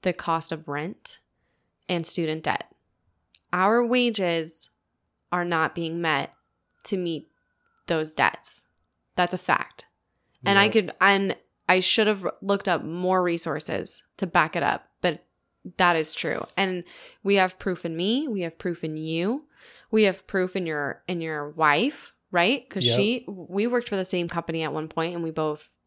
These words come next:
Speaker 1: we
Speaker 2: Yeah.
Speaker 1: both left.
Speaker 2: Yep.
Speaker 1: Um, my other friend, I have multiple friends who have lost their jobs recently.
Speaker 2: And it's,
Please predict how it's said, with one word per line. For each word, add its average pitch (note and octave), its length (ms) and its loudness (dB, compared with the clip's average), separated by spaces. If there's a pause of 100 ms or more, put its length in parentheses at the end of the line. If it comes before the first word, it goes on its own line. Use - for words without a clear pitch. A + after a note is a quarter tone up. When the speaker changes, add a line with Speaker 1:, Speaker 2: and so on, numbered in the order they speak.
(220)
Speaker 1:
we A#2 100 -6
Speaker 2:
Yeah. F#3 180 0
Speaker 1:
both D#3+ 240 -2
left. D#3+ 460 0 (240)
Speaker 2:
Yep. A#2 180 -6 (580)
Speaker 1:
Um, E3+ 580 2
my D#3 640 -4 (120)
other F3+ 240 4
friend, - 240 -4
I F#3 80 2
have F3+ 180 0
multiple F#3 500 2
friends D#3+ 260 -2
who F3 80 -2
have D#3+ 120 -4
lost D#3 300 -2
their D3 460 -4
jobs D3 400 -2
recently. - 560 -6 (520)
Speaker 2:
And C#3 240 6
it's, C#3 380 2